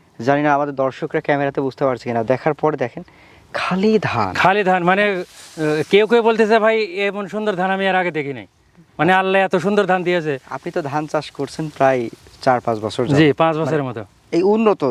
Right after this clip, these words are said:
Speaker 2: এটা
Speaker 1: জাতের আর কি, হ্যাঁ?
Speaker 2: হ্যাঁ।
Speaker 1: এর আগে তো ধান চাষ তো করছেন।
Speaker 2: হ্যাঁ, হ্যাঁ।
Speaker 1: তো এর মধ্যে এত সুন্দর ধান কি আগে পাইছেন?
Speaker 2: এত সুন্দর পাইনি।
Speaker 1: আচ্ছা,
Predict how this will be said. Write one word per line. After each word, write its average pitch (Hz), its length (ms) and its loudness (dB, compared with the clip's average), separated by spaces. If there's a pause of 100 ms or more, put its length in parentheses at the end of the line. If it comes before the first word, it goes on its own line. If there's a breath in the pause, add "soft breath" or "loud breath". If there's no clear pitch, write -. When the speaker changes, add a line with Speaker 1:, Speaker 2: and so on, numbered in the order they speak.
(300)
Speaker 2:
এটা 165 280 0
Speaker 1:
জাতের 156 160 -4
আর 92 80 -14
কি, - 120 -8
হ্যাঁ? 214 140 -2
Speaker 2:
হ্যাঁ। 139 200 0
Speaker 1:
এর 185 120 4
আগে 202 200 0
তো 202 100 -10
ধান 147 240 -6
চাষ 127 240 -6
তো 139 60 -6
করছেন। 104 480 -10
Speaker 2:
হ্যাঁ, 127 260 2
হ্যাঁ। 110 140 -6 (440 loud breath)
Speaker 1:
তো 123 220 2
এর 175 240 4
মধ্যে 196 320 0
এত 165 220 0
সুন্দর 170 300 -6
ধান 156 200 -4
কি 156 120 -4
আগে 147 180 0
পাইছেন? 123 440 -6 (220)
Speaker 2:
এত 170 240 2
সুন্দর 165 320 2
পাইনি। 123 260 -6 (680)
Speaker 1:
আচ্ছা, - 260 -12